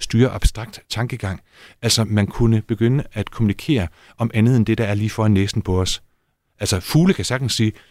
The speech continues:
"Der kommer en ørn der," eller sige, "Der er mad derhenne," eller, "Hold nu kæft, det er mit sted, det her." Det kan fugle og andre dyr sagtens sige, sige til hinanden. Men mennesket kunne begynde at tale om ting, der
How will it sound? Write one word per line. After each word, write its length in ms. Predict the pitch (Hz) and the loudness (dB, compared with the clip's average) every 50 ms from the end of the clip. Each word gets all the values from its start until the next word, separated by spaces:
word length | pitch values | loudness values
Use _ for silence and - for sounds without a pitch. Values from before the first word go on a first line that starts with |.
| _ _ - | _ _ -6
"Der 60 | - | -6
kommer 360 | 120 - - 151 135 110 101 - - | -4 0 2 2 2 2 0 -2 -2
en 140 | 123 110 95 | -2 -2 0
ørn 280 | 139 143 139 110 95 | 0 0 0 0 0
der," 240 | 87 113 113 104 92 - _ _ _ _ _ _ _ - | 2 2 2 0 0 -6 _ _ _ _ _ _ _ -2
eller 260 | 127 107 95 95 95 | 0 2 2 2 0
sige, 300 | - - 117 113 110 113 113 - | 0 2 2 4 4 2 2 0
"Der 60 | 110 | 0
er 40 | 101 | 2
mad 220 | 101 110 117 139 | 4 4 4 4
derhenne," 640 | 135 143 131 110 90 85 113 110 110 123 127 123 - - - | 4 2 0 0 0 0 2 2 2 2 2 0 -2 -4 -2
eller, 240 | 113 101 92 90 90 | -2 -2 0 -2 -2
"Hold 160 | 87 - 120 | -2 0 0
nu 60 | 120 | 0
kæft, 380 | 113 - 151 151 - - - - _ _ _ - | 2 2 0 -2 -2 -2 -10 -20 _ _ _ 0
det 60 | 117 | 2
er 40 | 113 | 2
mit 160 | 135 156 - | 2 2 2
sted, 260 | - - 123 117 120 | 0 0 2 2 2
det 100 | 120 104 | 2 0
her." 140 | 110 104 90 - - - - - | 0 -2 -4 -6 -16 -16 -8 -4
Det 60 | 110 | -2
kan 100 | 131 - | -2 0
fugle 420 | - 147 143 156 170 165 151 117 - | 2 2 4 4 4 4 2 0 -2
og 220 | 98 87 82 117 | -6 -4 -2 0
andre 200 | 147 165 - 123 | 0 0 -2 -4
dyr 180 | - - 117 92 | -2 -2 -2 -2
sagtens 300 | - 127 135 131 - - | -2 -2 -4 -4 -4 -4
sige, 100 | - 135 127 - - - | -4 -6 -6 -6 -10 -8
sige 160 | - 135 131 | -4 -4 -4
til 100 | - 127 | -2 -2
hinanden. 400 | 127 110 98 95 104 110 113 113 - - - - - - - | -2 0 0 0 2 0 0 -2 -4 -10 -18 -18 -14 -6 -2
Men 180 | 117 110 107 | 0 2 4
mennesket 520 | 117 127 143 170 196 202 - - 139 117 - | 4 4 6 4 4 2 0 -2 -6 -6 -4
kunne 160 | - 120 104 | -2 -2 -2
begynde 380 | - 107 117 117 120 139 147 - - - _ _ _ _ - | -2 0 0 2 2 2 0 0 -4 -16 _ _ _ _ -6
at 240 | 113 101 - - - - _ _ _ _ - - - _ _ _ - | -6 -6 -6 -6 -12 -14 _ _ _ _ -20 -20 -20 _ _ _ -2
tale 600 | - - - - 120 120 123 143 175 185 175 - - | -2 -2 0 0 2 2 4 4 2 2 0 -2 -2
om 140 | 110 107 | -2 -2
ting, 280 | - - 147 139 - - | -2 -2 -4 -4 -4 -6
der 60 | 131 | -8